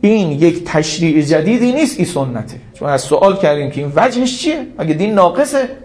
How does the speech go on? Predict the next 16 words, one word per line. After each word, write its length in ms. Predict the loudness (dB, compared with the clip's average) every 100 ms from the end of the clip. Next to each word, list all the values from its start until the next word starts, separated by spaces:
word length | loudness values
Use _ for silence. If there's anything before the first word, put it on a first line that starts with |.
| -20 -12
نه، 180 | -10
دین 180 | -6 -6
ناقص 400 | -4 -4 -6 -6
نیست، 220 | -12 -12 -20 -20 -20 -20 -8 -2
اما 220 | 2 0
همون 520 | 0 -2 0 0 0 0
احکام، 680 | -2 -2 2 4 2 -2 -10
همون 380 | -4 -2 0 0 0
ارزش‌ها 720 | 0 0 -2 -2 0 0 2
وقتی 300 | -2 -4 -8
می‌خوان 400 | -6 -4 -4 -2
بیان 280 | -2 -2 -4
تو 120 | -4
ملت‌ها، 760 | -4 0 0 0 -2 -4 0
تو 180 | 0 -2
امت‌ها، 840 | -2 -2 0 -4 -4 0 2 2